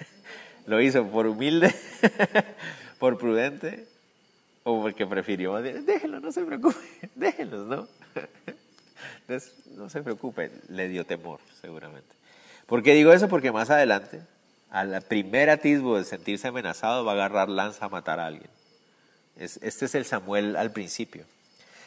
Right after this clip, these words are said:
Ya cuando Samuel en los próximos capítulos ya esté más envalentonado y más puesto ya en su posición, ya va a ser diferente. Ya Samuel va a ser un hombre tan inseguro que va a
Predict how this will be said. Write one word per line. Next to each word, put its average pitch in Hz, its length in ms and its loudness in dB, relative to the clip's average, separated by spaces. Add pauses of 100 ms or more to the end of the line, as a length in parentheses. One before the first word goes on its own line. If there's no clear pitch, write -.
(140)
Ya 107 120 2
cuando 131 240 -2
Samuel 104 420 -2
en 104 100 -6
los 85 140 -8
próximos 107 380 -8
capítulos 87 520 -8
ya 82 80 0
esté 104 220 -4
más 107 220 -4
envalentonado 92 680 -6
y 82 60 -12
más 87 220 -4
puesto 120 440 0
ya 107 180 -2
en 104 80 -8
su 107 160 -16
posición, 107 640 -10
ya 80 160 -8
va 78 60 -6
a 76 40 -12
ser 78 180 -14
diferente. - 560 -18 (600)
Ya 98 100 -2
Samuel 98 420 -4
va 92 60 0
a 87 40 -2
ser 92 160 -10
un 90 100 -12
hombre 90 220 -8 (400)
tan 123 200 2
inseguro 104 640 -6
que 80 140 -12
va 76 240 -8
a 90 40 -18